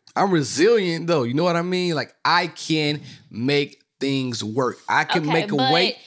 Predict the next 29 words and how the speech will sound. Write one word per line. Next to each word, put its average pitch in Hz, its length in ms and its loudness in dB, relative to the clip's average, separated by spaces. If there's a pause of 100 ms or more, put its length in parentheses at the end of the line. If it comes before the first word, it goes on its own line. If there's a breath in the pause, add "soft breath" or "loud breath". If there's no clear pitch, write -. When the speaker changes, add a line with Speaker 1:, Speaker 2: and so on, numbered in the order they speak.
(120)
Speaker 2:
but 226 240 -2
you, 233 140 -2
Speaker 1:
out 254 180 2
of 302 60 2
Speaker 2:
uh, - 40 0
Speaker 1:
no - 200 2
Speaker 2:
again, 269 100 -2
Speaker 1:
way. 240 240 0
Speaker 2:
going 240 240 -2
back 240 200 -2
to 254 80 -8
the 208 100 -6
point, 214 340 -4
you 233 120 -4
always 220 340 0
Speaker 1:
Right 135 80 0
Speaker 2:
think 135 140 2
Speaker 1:
on. - 80 0
Speaker 2:
about 196 320 -2
you 233 180 -4
and 196 120 -2
you 226 140 -4
leave 220 280 -4
me 220 120 -4
with 196 140 -2
all 185 140 0
the 180 100 -6
Blake 185 220 -2
shit. 180 380 -6